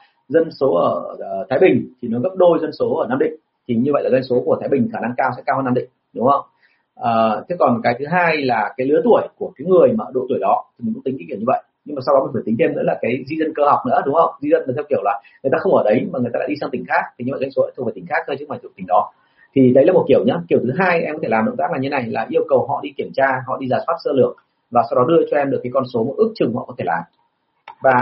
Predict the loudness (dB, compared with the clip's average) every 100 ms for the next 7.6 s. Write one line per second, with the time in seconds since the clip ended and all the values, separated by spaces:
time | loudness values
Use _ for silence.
0 | 0 -2 0 -2 -4 -2 0 0 0 0
1 | 0 0 -2 -2 -4 -4 -4 -4 -2 -4
2 | -6 -6 -6 -4 -2 0 2 0 -2 _
3 | _ _ _ 0 2 2 0 0 2 0
4 | -2 _ -8 -2 -2 -2 -2 2 2 0
5 | -2 0 0 2 0 -2 -4 -2 2 2
6 | 2 0 0 0 -2 _ _ _ 2 2
7 | 2 2 6 6 4